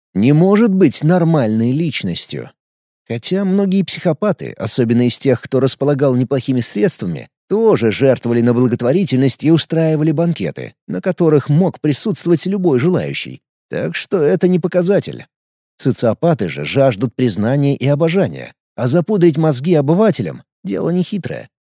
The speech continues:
Вот та же Айгыс положительно отзывается об Андрее, хотя жизнь у неё не сахар.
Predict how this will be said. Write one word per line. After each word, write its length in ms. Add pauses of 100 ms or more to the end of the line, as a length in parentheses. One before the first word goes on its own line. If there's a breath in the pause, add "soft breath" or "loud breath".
(180)
Вот 480
та 160
же 140
Айгыс 420
положительно 680
отзывается 580
об 100
Андрее, 520 (140)
хотя 300
жизнь 360
у 60
неё 260
не 140
сахар. 520